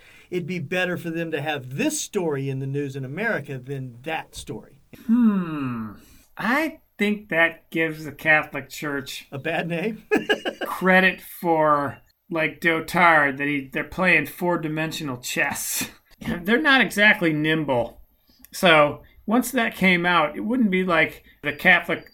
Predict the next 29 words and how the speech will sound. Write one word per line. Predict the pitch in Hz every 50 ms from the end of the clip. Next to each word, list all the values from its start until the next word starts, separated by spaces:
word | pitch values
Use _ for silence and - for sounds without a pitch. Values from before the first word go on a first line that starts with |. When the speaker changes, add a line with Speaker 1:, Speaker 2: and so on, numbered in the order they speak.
| -
Speaker 2:
College | - - 170 165 160 156 151 151
of | 147 -
Cardinals | - 165 160 160 160 147 131 127 127 -
snaps | - - - - - 185 185 180 170 175 175 - - -
into | 175 165 160 151 151
action. | 156 156 156 147 - - - - - - _ _ - -
"Hey, | 190 196 190 165 - - - -
let's | 185 208 214 -
get | - 247 240 226
on | 214 196 180 160
Zoom | 131 147 190 202 202 180 151 131 127 123 - - _ _ _ _ _ -
and | 156 165
let's | 190 190 - -
talk | - 202 196 190 - -
about | - 160 147 143 -
this. | - 151 147 - -
We'll | 151 143
be | 156
done | 143 175 180 180 180
in | 170 -
two | - 180 180 170
Speaker 1:
Yeah. | 165 151
Speaker 2:
hours." | 143 127 120 135 - - - 95 92 92 92 - - - _ _ _ _ -
Speaker 1:
Everybody | 202 226 220 240 247 233
order | 240 240 240 214
Speaker 2:
So | 180 196 - 214
Speaker 1:
DoorDash | 208 202 190 175 175 175 175 135 127 - _ - -
and | - 180 175 170 165
we'll, | 165 156